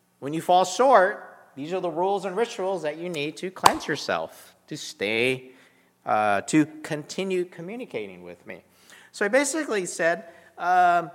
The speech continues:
lots of religions do this, right? The Roman Catholic churches have sacraments, seven sacraments that you work on to stay in God's graces.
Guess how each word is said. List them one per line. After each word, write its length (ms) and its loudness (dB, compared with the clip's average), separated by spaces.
lots 320 8
of 140 6
religions 640 4
do 200 -2
this, 380 -8
right? 360 4
The 80 -14
Roman 300 8
Catholic 400 4
churches 460 -4
have 280 2
sacraments, 1040 2
seven 460 4
sacraments 720 -2
that 160 -4
you 140 -6
work 340 2
on 420 6
to 440 -2
stay 440 -2
in 160 -4
God's 320 6
graces. 720 -4